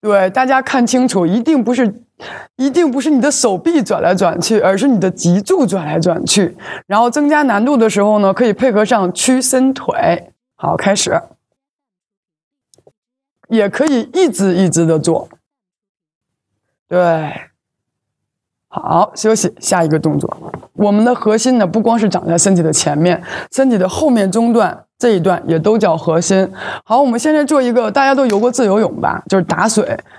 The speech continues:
好，我们先做下肢打水动作。好，开始。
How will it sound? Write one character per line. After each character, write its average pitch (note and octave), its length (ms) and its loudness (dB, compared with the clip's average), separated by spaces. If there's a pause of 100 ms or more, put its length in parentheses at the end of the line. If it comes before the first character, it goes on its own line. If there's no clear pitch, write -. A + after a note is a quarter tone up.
(140)
好， A3 160 0
我 A3 80 2
们 A3 120 2
先 E4 320 0
做 C#4+ 160 0
下 A#3 300 0
肢 A#3+ 160 0
打 G#3+ 160 2
水 G#3 160 0
动 A3 220 2
作。 G3+ 260 2
好， F3+ 380 0
开 G#3+ 240 0
始。 F#3+ 340 0